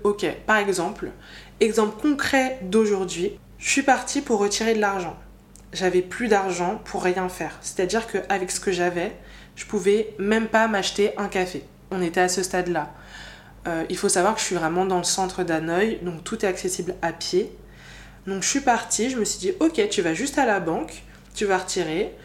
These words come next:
ensuite tu vas manger un petit truc et tu reviens, tu manges, tu te poses, et puis là tu prends ton sac à dos où il y a tous tes trucs, et puis tu vas faire, euh, tes visites de la journée.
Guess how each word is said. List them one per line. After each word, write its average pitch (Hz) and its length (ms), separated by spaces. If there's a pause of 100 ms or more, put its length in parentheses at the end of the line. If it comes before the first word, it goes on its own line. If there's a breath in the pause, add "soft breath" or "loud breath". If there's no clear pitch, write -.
(300 loud breath)
ensuite 220 480
tu - 160
vas 226 100
manger 214 320
un 180 100
petit 180 200
truc 277 460
et 196 80
tu - 160
reviens, 180 400 (520 loud breath)
tu - 160
manges, 220 320
tu - 160
te - 100
poses, 220 480
et 190 80
puis - 180
là 175 220
tu - 140
prends 202 200
ton 202 140
sac 185 240
à 170 100
dos 185 300
où 214 60
il 190 60
y 180 60
a 151 100
tous 226 200
tes 202 180
trucs, - 420 (100)
et 185 80
puis 185 140
tu - 140
vas 156 120
faire, 220 320
euh, 180 100
tes 180 160
visites 180 280
de 233 100
la 214 140
journée. 196 320